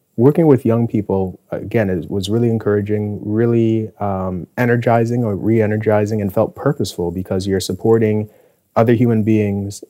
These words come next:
in a very important developmental stage of life where they are exploring their interests and their contributions to society. And it can kind of, um, help you reimagine and repurpose your own commitment and drive to contributing to society as well.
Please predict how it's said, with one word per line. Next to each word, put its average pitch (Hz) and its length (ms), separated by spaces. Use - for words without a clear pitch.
in 110 420
a 104 120
very 110 240
important 110 360
developmental 101 500
stage 104 320
of 98 100
life 98 380
where 190 160
they 202 260
are 92 240
exploring 107 460
their 95 120
interests 107 460
and 95 120
their 92 80
contributions 95 720
to 95 100
society. 104 640
And 92 440
it 110 120
can 107 100
kind 110 220
of, 101 360
um, 92 680
help 135 240
you 123 100
reimagine 104 680
and 95 120
repurpose 98 540
your 98 160
own 92 380
commitment 90 380
and 87 100
drive 85 400
to 90 280
contributing 87 560
to 85 100
society 82 480
as 80 160
well. 80 240